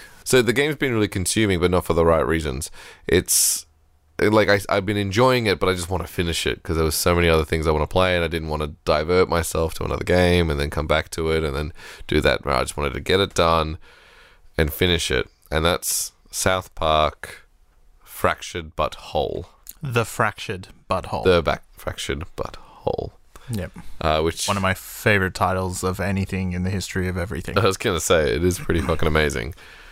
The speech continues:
Speaker 2: Um, and how that came about is very funny as well. So I think, yeah.
Speaker 1: I mean, you can tell the story if you want. Like, that, that
Speaker 2: Well, the, the issue is I can't remember what the original name was, but it was, oh, no, that, I think it was, like, an ass crack through time or something. Or the,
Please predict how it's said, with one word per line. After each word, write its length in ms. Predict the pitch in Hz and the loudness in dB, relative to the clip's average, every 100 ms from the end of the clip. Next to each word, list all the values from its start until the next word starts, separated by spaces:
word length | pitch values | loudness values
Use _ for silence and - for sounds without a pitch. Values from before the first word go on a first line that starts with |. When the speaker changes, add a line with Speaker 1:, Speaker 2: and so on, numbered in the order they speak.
| - - | -20 -4
Speaker 2:
Um, 440 | - 101 101 95 104 - - | 2 4 2 0 -8 -14 -6
and 220 | 101 101 | -4 -2
how 200 | 107 95 | -2 -2
that 200 | 92 - _ - | -2 -6 _ -14
came 220 | - 107 87 | -4 -4 -2
about 340 | 80 76 - - | 0 0 -2 -10
is 240 | 185 - - | -10 -8 -8
very 240 | - - | -8 -8
funny 220 | - - 139 | -8 -10 -10
as 140 | 147 | -8
well. 260 | 131 131 - - - | -8 -10 -12 -20 -20
So 160 | - 101 | -4 -2
I 60 | 95 | -2
think, 240 | 95 101 | -4 -6
yeah. 180 | 92 104 - - - | -6 -6 -12 -16 -6
Speaker 1:
I 80 | 98 | 0
mean, 220 | 101 95 | 0 0
you 80 | 92 | -2
can 100 | 87 | -2
tell 140 | 113 | -2
the 100 | 82 | -2
story 280 | - 95 65 | 0 0 0
if 120 | - | -6
you 80 | 78 | -6
want. 300 | 82 67 - | -4 -6 -6
Like, 160 | 78 - | -8 -8
that, 100 | - - | -14 -10
that 180 | 82 170 | -4 2
Speaker 2:
Well, 100 | 175 | 2
the, 220 | 196 160 | 2 2
the 160 | 180 | 2
issue 160 | 226 339 | 2 2
is 100 | 269 | 2
I 80 | 151 | 2
can't 200 | 143 165 | 2 2
remember 220 | 170 175 | 0 0
what 120 | 165 | 0
the 80 | 120 | 0
original 380 | 120 117 110 101 | -2 -4 -4 -2
name 280 | 95 101 110 | 0 0 2
was, 260 | 135 143 | 0 0
but 180 | - 113 | 2 2
it 60 | 104 | 2
was, 220 | 101 98 _ - - | 0 -4 _ -10 2
oh, 220 | 135 127 | 2 4
no, 200 | 127 127 | 2 0
that, 180 | 120 131 | 2 0
I 160 | 117 120 | -2 -4
think 100 | 131 | -4
it 40 | |
was, 100 | 123 | 0
like, 160 | 117 110 | 0 -2
an 100 | 107 | -4
ass 260 | 104 107 - | -2 -2 -2
crack 300 | - 113 - | -4 -4 -4
through 180 | 120 107 | -8 -4
time 460 | 107 104 110 120 | 2 2 2 -2
or 100 | 123 | -6
something. 480 | 123 143 147 165 165 - - - - - | -4 -4 -4 -6 -8 -12 -20 -20 -20 -4
Or 120 | 110 | -2
the, 260 | 104 101 | 4 4